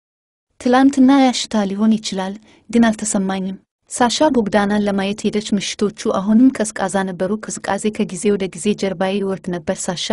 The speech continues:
እና ቦግዳና በመንገድ ላይ ቀስ ብለው ወደ አውቶቡስ ማቆሚያው ተራመዱ። ጥቁር ጥላዎች እና ደማቅ መብራቶች እስኪለያዩ ድረስ ደቂቃዎች ተቆጥረዋል። ቦግዳና ጮክ ብላ ተናገረች እና እጆቿን በሰፊው አወዛወዘች። የጥንካሬ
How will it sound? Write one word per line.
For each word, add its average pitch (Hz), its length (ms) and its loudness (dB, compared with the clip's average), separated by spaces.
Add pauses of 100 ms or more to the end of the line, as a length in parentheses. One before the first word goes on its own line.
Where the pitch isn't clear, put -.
(120)
እና 202 260 -2
ቦግዳና 185 540 -4
በመንገድ 202 440 -2
ላይ 190 220 -4
ቀስ - 280 -8
ብለው 190 220 -2
ወደ 196 200 -2
አውቶቡስ 185 480 -4
ማቆሚያው 185 480 -6
ተራመዱ። 180 500 -4
ጥቁር - 300 -6
ጥላዎች 214 440 -2
እና 196 240 -2
ደማቅ 190 380 -4
መብራቶች 175 480 -6
እስኪለያዩ 196 500 -4
ድረስ 226 300 -4
ደቂቃዎች - 560 -6
ተቆጥረዋል። 185 580 -6 (920)
ቦግዳና 208 520 2 (100)
ጮክ 220 220 -8
ብላ 202 220 -2
ተናገረች 190 600 -6
እና 214 260 2
እጆቿን 190 480 -4
በሰፊው 202 480 -4
አወዛወዘች። 180 640 0
የጥንካሬ 208 540 -4